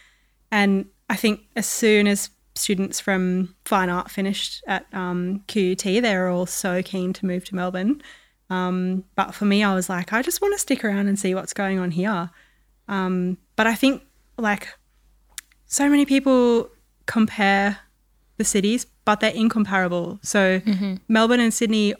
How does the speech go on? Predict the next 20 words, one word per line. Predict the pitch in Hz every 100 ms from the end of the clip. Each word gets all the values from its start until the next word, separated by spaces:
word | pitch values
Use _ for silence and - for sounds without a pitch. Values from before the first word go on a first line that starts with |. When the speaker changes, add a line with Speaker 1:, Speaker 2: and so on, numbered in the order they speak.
| -
Speaker 1:
obviously | 208 220 - 196 190 202
are | - 190 185
a | 190
dense | 175 185 190
population | - 202 214 190 185 208 277 320
and | - 196
there's, | 190 185 185 - -
um, | 202 190 180 180 180 180 _ _ _ _ _ _ _ -
so | - - 214
much | 208 208
opportunity | 214 - - 196 185 208
for | 294 -
the | 190
arts. | 175 233 294 - -
Equally, | 214 - 220 208 202
there's | 190 185
so | -
much | 196 196
competition | - 185 196 220 - 254 349 - 254
Speaker 2:
Mm-hmm. | 208 190